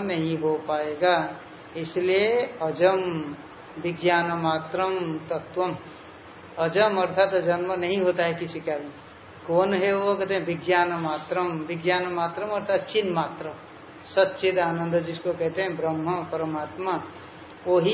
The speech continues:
एक ही मात्र है, किसी का कभी जन्म वास्तविक नहीं होता है। जैसे हम सब स्वप्न में देखते हैं कुलाल मिट्टी से घट बना दिया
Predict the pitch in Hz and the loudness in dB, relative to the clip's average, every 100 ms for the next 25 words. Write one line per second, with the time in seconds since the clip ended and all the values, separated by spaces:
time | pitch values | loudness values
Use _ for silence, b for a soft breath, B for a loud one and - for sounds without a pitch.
0 | 233 180 170 180 175 175 175 175 160 185 | 4 4 2 -2 0 0 2 2 6 6
1 | 185 160 - 190 - 214 202 185 180 170 | 6 4 0 -6 -6 -2 2 4 2 2
2 | 196 202 175 165 165 202 202 160 147 - | 0 0 0 0 -2 -4 -4 -4 -4 -4
3 | 226 220 240 214 170 160 151 143 - 143 | -4 -4 -4 -4 -2 -4 -6 -8 -8 -8
4 | 139 143 - B B B - 151 165 196 | -8 -12 -16 B B B -10 -2 -2 0
5 | 196 180 202 190 180 180 196 196 196 196 | -2 -2 -2 0 2 2 0 0 0 2
6 | 185 196 196 190 185 190 185 190 196 190 | 0 0 -2 -2 2 6 6 8 6 4
7 | 170 170 175 - 185 - 196 165 165 180 | -2 -2 -2 0 -2 0 0 2 2 2
8 | 175 170 165 170 160 | 0 -2 -2 -2 -4